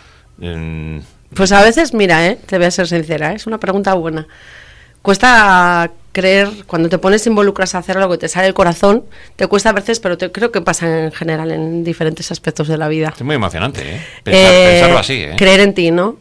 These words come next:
Speaker 1: Sí.
Speaker 2: Y ya con los años sí voy creyendo más en, en, en mí y, y, y que me,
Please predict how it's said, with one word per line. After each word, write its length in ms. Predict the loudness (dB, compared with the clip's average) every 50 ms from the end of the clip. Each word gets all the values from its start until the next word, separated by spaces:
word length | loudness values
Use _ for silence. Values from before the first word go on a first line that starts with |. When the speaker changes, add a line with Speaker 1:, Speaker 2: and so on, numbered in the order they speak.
| _ _ -2
Speaker 1:
Sí. 60 | 0
Speaker 2:
Y 320 | 2 2 2 2 2 2 2
ya 160 | 2 2 2
con 140 | 4 4 4
los 160 | 4 2 2
años 200 | 2 2 2 2
sí 200 | 2 0 2 2
voy 160 | 2 2 0
creyendo 420 | 0 0 0 0 0 0 0 0
más 240 | -2 -2 -2 -2 -2
en, 100 | -2 -4
en, 320 | -2 -2 -2 -2 -2 -2 -2
en 200 | -2 0 2 2
mí 200 | 2 2 0 -2 -6 _ _ -20 -20 -20 -20 -20 -20 -10 -4
y, 500 | 0 2 4 4 4 4 2 0 0 0 0
y, 440 | 2 2 2 2 2 2 0 -2 0
y 460 | 0 0 2 2 0 0 0 0 -2
que 180 | -4 -4 -2 -2
me, 220 | 0 0 0 -2